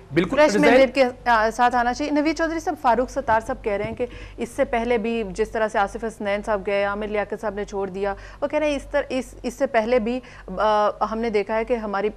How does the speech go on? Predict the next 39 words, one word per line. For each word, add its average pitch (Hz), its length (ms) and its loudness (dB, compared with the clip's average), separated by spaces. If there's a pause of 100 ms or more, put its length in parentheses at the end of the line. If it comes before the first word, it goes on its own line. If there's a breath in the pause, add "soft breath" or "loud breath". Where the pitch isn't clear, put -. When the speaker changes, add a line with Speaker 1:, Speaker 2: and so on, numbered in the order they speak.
Speaker 2:
आ, 202 120 2
एमक्यूएम 214 380 0
टूटती 226 360 -4
रही 202 260 -2
है, 202 320 0
एमक्यूएम 214 360 -4
के 220 220 -2 (240 loud breath)
अलग-अलग 220 640 2
जो 214 100 0
है 214 140 -2
विंग 233 280 -4
बनते 202 320 -2
रहे 196 180 -4
हैं, 196 180 -4 (260 loud breath)
आ, 208 100 2
अलग-अलग 220 540 2
ग्रुप 233 200 4
बनते 208 340 2
रहे 196 160 -2
हैं, 196 140 -6 (220 loud breath)
तो 294 60 4
अब 277 220 4
भी 294 120 4
अगर 311 200 4
बन 247 200 4
रहे 277 80 2
हैं 302 80 2
तो 302 80 -6
कोई 294 140 -2
नई 254 180 0
बात 247 260 -2
नहीं 285 140 0
है, 330 80 2
वापस 233 440 2
फिर 294 120 0
ये 277 400 -2
यहीं 226 280 0
पर 233 180 2
आएंगे। 170 340 -2